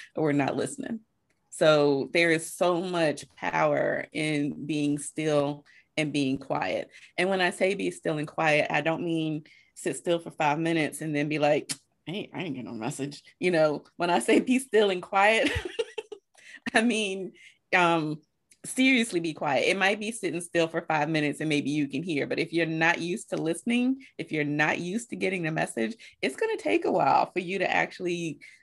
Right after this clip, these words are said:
for you to actually understand what the way your messages come through, because everybody's not gonna hear, you know, the voice that everybody says, "Be still and hear that voice." Everybody's not gonna hear that voice. Some people are gonna have a feeling. Some people are gonna feel something physically in their body when they have the right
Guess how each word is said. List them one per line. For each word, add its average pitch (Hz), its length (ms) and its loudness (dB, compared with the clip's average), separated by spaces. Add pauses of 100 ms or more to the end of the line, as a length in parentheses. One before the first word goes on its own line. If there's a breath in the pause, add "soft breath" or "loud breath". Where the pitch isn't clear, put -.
(460 soft breath)
for 220 100 -2
you 214 160 0
to 185 80 0
actually 175 560 0
understand 175 840 -2
what 165 200 0 (140)
the 170 120 -4
way 165 260 0
your 170 240 0
messages 160 480 -4
come 143 240 -6
through, 143 320 -4
because 175 320 0
everybody's 214 480 2
not 160 180 -2
gonna 156 140 -4
hear, 165 260 0
you 170 160 -2
know, 156 100 2
the 147 120 -2
voice 139 420 0
that 143 80 0
everybody 131 320 -4
says, 127 400 -4
"Be 349 80 0
still - 360 -4
and 294 100 -6
hear 302 160 -6
that 294 160 -4
voice." 262 280 0 (280 loud breath)
Everybody's 285 400 4
not 208 160 0
gonna 170 120 -6
hear 185 280 -4
that 175 180 -2
voice. 147 300 -6
Some 202 140 -6
people 202 280 -8
are 180 60 -2
gonna 175 160 -6
have 135 140 -6
a 135 120 -12
feeling. 180 400 -6 (240 loud breath)
Some 202 160 -4
people 214 260 -4
are 170 100 -2
gonna 156 260 -2
feel 196 180 0
something 160 380 -6
physically 175 560 -4
in 156 80 -2
their 135 140 -2
body 151 440 0
when 170 160 -2
they 143 160 0
have 151 260 0
the 151 120 -2
right 139 340 -4